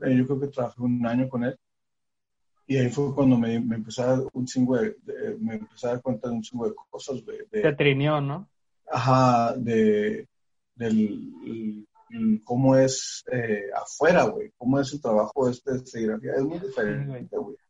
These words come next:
Speaker 1: Es muy, es muy diferente, güey, porque acá, güey, eh, afuera, eh, tratas con todo tipo de clientes, güey.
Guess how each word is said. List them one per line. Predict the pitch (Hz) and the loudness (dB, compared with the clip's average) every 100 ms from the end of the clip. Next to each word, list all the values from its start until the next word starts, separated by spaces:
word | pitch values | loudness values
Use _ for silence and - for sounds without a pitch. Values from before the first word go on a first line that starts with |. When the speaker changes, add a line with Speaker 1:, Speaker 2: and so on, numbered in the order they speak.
| _ _ _ _ _ - | _ _ _ _ _ -4
Speaker 1:
Es | 135 151 | 2 4
muy, | 170 147 | 4 2
es | 143 | 2
muy | 156 170 | 2 2
diferente, | 139 131 165 | 4 4 2
güey, | 151 | -2
porque | 135 131 120 | -2 -4 -4
acá, | 107 - 131 156 | -6 2 4 4
güey, | - 190 190 175 | 2 -2 -4 -2
eh, | 117 | 0
afuera, | 113 110 - 131 165 214 _ _ _ _ _ | 0 -2 0 2 2 -2 _ _ _ _ _
eh, | 123 117 113 110 107 - - | -4 0 4 4 4 0 -2
tratas | 123 139 - | 0 0 -4
con | 123 110 | -4 0
todo | 131 - | 0 0
tipo | 156 - | -4 0
de | 127 - | -2 0
clientes, | 127 143 147 117 104 | 0 0 0 -6 -6
güey. | 107 | -12